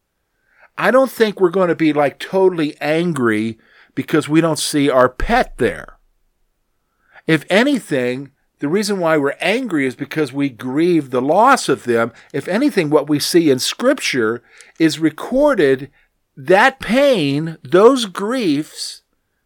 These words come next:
will be removed. The mourning will cease. What are you talking about? Well, in Revelation chapter twenty-one, verse four, John writes,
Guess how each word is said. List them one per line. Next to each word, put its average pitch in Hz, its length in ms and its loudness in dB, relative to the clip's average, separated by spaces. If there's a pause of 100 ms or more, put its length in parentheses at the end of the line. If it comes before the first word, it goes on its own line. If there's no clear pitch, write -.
(520)
will 175 140 2
be 202 200 0
removed. 190 640 2
The 156 120 2
mourning 208 500 0
will 190 140 0
cease. 226 600 -4
What 208 140 -2
are 240 40 -6
you 233 100 -2
talking 208 480 -2
about? 98 320 -8
Well, 165 260 0
in 139 220 -6
Revelation 139 880 2 (880)
chapter 185 520 4
twenty-one, 131 720 -2
verse 123 300 2
four, 120 680 2 (1700)
John 202 320 4
writes, 117 520 2